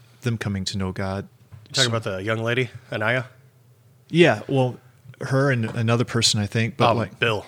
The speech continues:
Speaker 2: my brother.
Speaker 1: Bill, yeah.
Speaker 2: Yeah.
Speaker 1: So, um, how's that been going? Like, conversations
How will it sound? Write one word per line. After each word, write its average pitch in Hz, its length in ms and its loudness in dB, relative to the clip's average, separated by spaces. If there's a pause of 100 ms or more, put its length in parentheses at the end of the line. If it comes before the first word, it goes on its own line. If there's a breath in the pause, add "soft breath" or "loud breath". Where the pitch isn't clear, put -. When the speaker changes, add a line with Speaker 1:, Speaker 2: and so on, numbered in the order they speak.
Speaker 2:
my 127 80 -4
brother. 104 320 -2 (140)
Speaker 1:
Bill, 120 100 -8
yeah. 107 120 -2
Speaker 2:
Yeah. - 100 -8 (800 loud breath)
Speaker 1:
So, 110 460 0
um, 101 340 -4 (300)
how's 135 200 2
that 127 160 0
been 117 120 -4
going? 98 220 0
Like, 95 200 -6
conversations 107 920 0